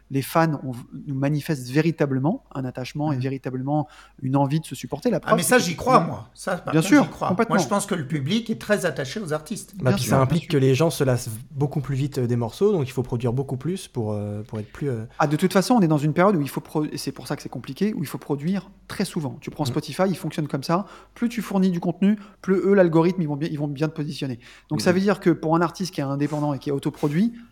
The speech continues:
Speaker 1: c'est quasiment impossible de sortir un album tous les deux ans, par exemple. C'est juste mission impossible.
Speaker 2: T'as
Speaker 1: Il y a
Speaker 2: des,
Speaker 1: que les
Speaker 2: t'as,
Speaker 1: productions
Speaker 2: excuse-moi,
Speaker 1: existantes.
Speaker 2: excuse-moi,
Speaker 1: Oui.
Speaker 2: voilà, ça, je viens de voir
Speaker 1: Ah,
Speaker 2: le
Speaker 1: tu
Speaker 2: truc
Speaker 1: peux
Speaker 2: et
Speaker 1: répondre, tu peux, tu
Speaker 2: Ouais,
Speaker 1: peux
Speaker 2: ouais, parce
Speaker 1: rebondir,
Speaker 2: que
Speaker 1: hein,
Speaker 2: moi,
Speaker 1: sur les
Speaker 2: ça me,
Speaker 1: commentaires.
Speaker 2: euh, ça me,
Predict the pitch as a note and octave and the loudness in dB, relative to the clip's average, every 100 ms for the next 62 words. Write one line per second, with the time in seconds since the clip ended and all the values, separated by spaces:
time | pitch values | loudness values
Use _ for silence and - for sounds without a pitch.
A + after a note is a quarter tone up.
0 | - - - F#3+ D#3 D#3+ D#3+ - D#3+ D3+ | -12 -10 0 2 4 2 0 0 -2 0
1 | C#3 F3 C#3+ C#3+ C3+ E3+ F3+ - D3+ C#3+ | -4 -2 -2 -4 -4 0 0 2 2 4
2 | C#3+ E3+ D#3 C3 B2+ C#3 D3 - C3 B2+ | 4 4 0 -4 0 2 2 2 -2 -2
3 | C#3 D#3+ - A#2+ D3 - B2+ C#3+ B2+ A#2+ | -4 -4 -6 -8 -8 -8 -10 -8 -10 -12
4 | A#2 G2+ _ - - - - - - G3 | -14 -16 _ -20 -20 -20 -20 -4 2 8
5 | G#3 G#3+ A3 G#3 G3 F#3 G3 F#3+ E3+ G3+ | 8 10 6 6 2 2 2 2 6 4
6 | G3+ - F3 - F3+ G3 E3+ F3 E3 E3+ | 4 0 -6 -4 -2 2 2 4 2 2
7 | - - C#3 E3+ F3+ E3 G#3 F#3 F3 G#3+ | -2 -4 -2 -2 0 0 2 2 4 6
8 | G#3 F#3 G3 G3 F3+ E3+ G3+ G3+ F#3+ G3+ | 6 6 2 2 -2 4 6 6 8 8
9 | G#3+ F#3 F3+ F#3 E3+ G#3 D3 D#3 D#3+ D3 | 8 6 4 4 4 2 2 2 2 2
10 | C#3 B2+ C#3 B2+ - D3 D3+ | 2 -2 -6 -6 -6 -2 -2